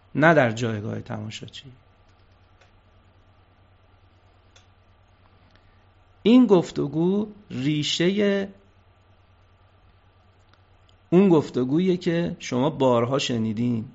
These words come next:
یه ریشه‌ای شنیدی که می‌گن مربی باید خودش اهل عمل باشه.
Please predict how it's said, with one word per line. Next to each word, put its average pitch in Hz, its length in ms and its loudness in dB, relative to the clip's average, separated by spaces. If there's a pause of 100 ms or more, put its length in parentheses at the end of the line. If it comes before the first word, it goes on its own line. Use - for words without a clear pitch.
(500)
یه 143 140 0
ریشه‌ای 151 400 -2
شنیدی 131 340 -4
که 151 140 -4
می‌گن 117 360 -4 (500)
مربی 120 480 0
باید 120 260 -4
خودش 117 300 -4
اهل 117 280 -6
عمل 113 480 -2
باشه. 113 420 -6